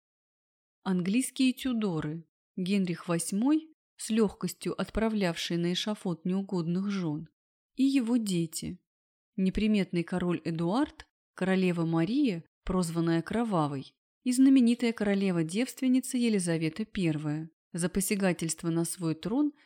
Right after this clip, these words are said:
казнившая свою родственницу шотландскую королеву Марию Стюарт.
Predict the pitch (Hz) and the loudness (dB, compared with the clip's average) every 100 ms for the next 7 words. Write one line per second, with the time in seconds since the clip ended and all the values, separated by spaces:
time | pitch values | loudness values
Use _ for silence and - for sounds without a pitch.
0 | _ - 170 208 285 - 254 240 214 208 | _ -6 -2 0 0 0 -2 -2 -2 0
1 | 196 175 240 - 214 220 - 208 - 165 | 0 -2 -4 -6 -4 -4 -4 -8 -6 -6
2 | 180 175 165 - 170 156 160 156 160 247 | -4 -2 -2 -6 -8 -6 -4 -2 -2 -2
3 | 254 254 202 156 151 151 - 220 180 143 | 2 2 2 0 -2 -6 -8 -6 -4 -6
4 | - | -12